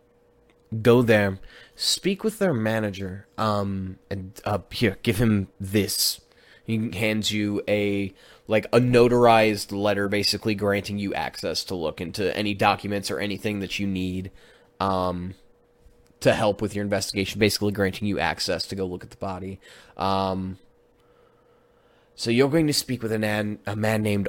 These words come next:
Ariel Trembelius. Um, he's the general manager of this location for Hemingway Medical Company. Uh, seek him out,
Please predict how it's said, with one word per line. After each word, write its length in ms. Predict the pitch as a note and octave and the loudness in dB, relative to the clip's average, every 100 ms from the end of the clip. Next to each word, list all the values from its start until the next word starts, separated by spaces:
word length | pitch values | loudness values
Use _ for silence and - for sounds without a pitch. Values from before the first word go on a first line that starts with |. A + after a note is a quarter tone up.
| - | 4
Ariel 760 | A2+ B2 C3 B2+ G#2+ G2 F#2+ F#2 - _ | 8 8 8 6 6 6 2 -2 -14 _
Trembelius. 1080 | - A#2+ G#2+ G#2 G2 F2+ C2 - - - - _ _ - | 2 2 4 2 0 -2 -10 -6 -4 -4 -6 _ _ -18
Um, 160 | F2 - | -16 -8
he's 200 | G2 F#2+ | -6 -4
the 100 | G2 | 0
general 340 | A2 G2+ G2+ | 2 2 2
manager 440 | G2+ G2 G2 G2 G2 | 0 0 -4 -4 -6
of 120 | F#2+ | -6
this 420 | F#2+ - - - - | -4 0 -2 -4 0
location 720 | G2+ F#2+ - G2+ - F#2+ F#2+ | 2 2 0 -2 -2 -4 -6
for 160 | - F#2 | -4 -2
Hemingway 440 | G#2 G2+ F#2+ G2 | 0 0 0 0
Medical 340 | G#2 F#2+ - | -2 -4 -8
Company. 420 | F2+ F2+ F2+ F#2 - - - F2 | -10 -10 -8 -12 -14 -20 -14 -8
Uh, 80 | F#2 | -2
seek 260 | - D#3+ | 0 0
him 100 | E3 | 0
out, 360 | A#2+ A#2+ - | 2 2 0